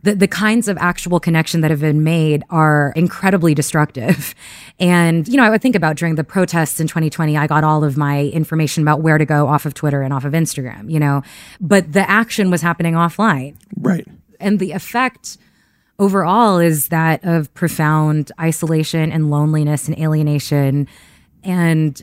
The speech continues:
Speaker 1: you know, there is no way that I can see any of these companies doing anything but promising one and delivering the other.
Speaker 2: Right.
Speaker 1: Well, I mean, most of my friends have stopped tweeting, you know, I'll say that, you know.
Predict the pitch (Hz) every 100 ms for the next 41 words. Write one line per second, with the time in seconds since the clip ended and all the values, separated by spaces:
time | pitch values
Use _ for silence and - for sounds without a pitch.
0 | - 254 170 165 151 143 185 185 185 180
1 | 165 165 170 156 156 156 - 160 160 -
2 | - - 180 165 160 170 175 165 151 143
3 | 151 - 160 156 156 135 156 156 151 160
4 | 135 151 139 135 147 - 156 147 - 151
5 | 151 143 143 147 143 139 139 135 127 151
6 | 208 214 _ - 202 - 180 - _ _
7 | _ - 202 208 190 185 190 175 165 -
8 | 160 165 170 - 156 - 160 151 180 196
9 | 165 - 185 175 170 165 170 151 139 170
10 | - 196 202 196 226